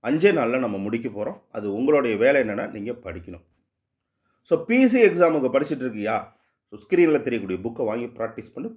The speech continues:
போலீஸ் ஆகு. சரிங்களா? ஹண்ட்ரட் பர்சன்ட் ஷ்யூரிட்டியாக சொல்றேன். So, நல்ல தரமா வந்திருக்கு. தேவைப்படக்கூடிய மாணவர்கள் எங்களை கான்டாக்ட் பண்ணி நீங்க பர்ச்சேஸ் பண்ணிக்கலாம். ஸ்க்ரீன்ல தெரியக்கூடிய எண்ணை தொடர்பு கொள்ளுங்க.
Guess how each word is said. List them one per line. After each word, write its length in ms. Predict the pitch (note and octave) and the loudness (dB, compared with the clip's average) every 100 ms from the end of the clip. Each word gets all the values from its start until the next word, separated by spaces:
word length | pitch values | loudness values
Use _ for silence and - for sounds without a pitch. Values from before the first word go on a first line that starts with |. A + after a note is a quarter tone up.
| - | -10
போலீஸ் 280 | G#2 F#2 F2 | -6 -6 -6
ஆகு. 220 | E2+ D#2+ - _ _ _ _ _ - | -10 -12 -20 _ _ _ _ _ -14
சரிங்களா? 240 | A2+ B2 - _ - | -10 -10 -14 _ -6
ஹண்ட்ரட் 260 | B2 C3 G#2+ | 0 2 0
பர்சன்ட் 240 | A2 B2 - | -4 -6 -4
ஷ்யூரிட்டியாக 380 | G2+ G2+ G2 G#2 | -4 -4 -8 -8
சொல்றேன். 220 | G#2 A3+ - _ _ - | -8 -8 -10 _ _ -10
So, 100 | C#3 | -4
நல்ல 160 | B2 B2+ | 2 2
தரமா 440 | - A2 B2+ C3 A2+ | 2 2 2 2 0
வந்திருக்கு. 320 | G#2 G2 - - - _ _ C#3 | -2 -4 -6 -12 -16 _ _ -2
தேவைப்படக்கூடிய 480 | D#3 C3+ A#2 G#2+ G2+ | -2 -2 -4 -4 -6
மாணவர்கள் 320 | G#2 G#2+ G2 A2 | -6 -6 -6 -4
எங்களை 180 | F#2+ G2 | -6 -6
கான்டாக்ட் 280 | G#2 G2+ - | -8 -8 -8
பண்ணி 140 | C3 B2+ | -8 -8
நீங்க 140 | F#2+ F#2 | -10 -10
பர்ச்சேஸ் 280 | - - - | -12 -14 -14
பண்ணிக்கலாம். 320 | G2 C#3+ G3+ | -10 -10 -10
ஸ்க்ரீன்ல 320 | - C#3+ C#3 A2+ | -6 -4 -2 -2
தெரியக்கூடிய 440 | G#2+ F#2+ F#2+ F#2 G#2 | -4 -8 -8 -8 -4
எண்ணை 180 | A#2 A#2 A#2 _ _ | -4 -4 -8 _ _
தொடர்பு 300 | G2+ F#2+ F2 F2 | -8 -8 -8 -10
கொள்ளுங்க. 260 | E2 - | -10 -12